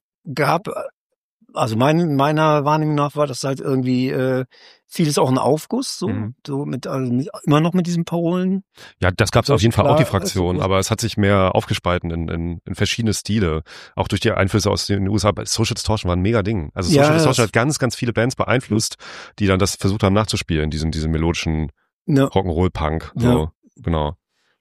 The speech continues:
Speaker 1: Ja, was, wo, wo, wo wollte ich jetzt, äh, rein? Moment, <laughs> jetzt muss ich mal kurz irgendwie,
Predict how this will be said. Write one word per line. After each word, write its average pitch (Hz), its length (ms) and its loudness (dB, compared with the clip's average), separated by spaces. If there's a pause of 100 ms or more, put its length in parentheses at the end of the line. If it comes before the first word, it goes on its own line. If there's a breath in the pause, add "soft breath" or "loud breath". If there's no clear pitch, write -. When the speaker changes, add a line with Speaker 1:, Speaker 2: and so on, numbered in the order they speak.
(200)
Speaker 1:
Ja, 123 380 0
was, 117 160 -6 (400)
wo, 127 120 -8
wo, 110 640 -2
wo 110 160 -2
wollte 113 200 2
ich - 80 -2
jetzt, - 180 -6
äh, 156 40 0
rein? 113 640 4 (320 loud breath)
Moment, 113 400 2
<laughs> - 300 2
jetzt - 100 -4
muss 131 120 4
ich - 60 -8
mal 123 140 2
kurz 113 240 0
irgendwie, 117 380 2